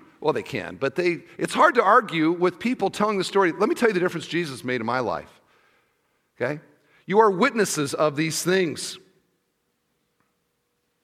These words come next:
All right, here's our fourth passage.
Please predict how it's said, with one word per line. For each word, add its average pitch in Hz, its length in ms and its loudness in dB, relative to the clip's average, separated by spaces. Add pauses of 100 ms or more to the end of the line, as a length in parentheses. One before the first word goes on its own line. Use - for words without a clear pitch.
(1500)
All 107 100 -6
right, 87 200 -6 (440)
here's 147 180 0
our 123 80 0
fourth 120 460 -4 (1120)
passage. 107 640 -6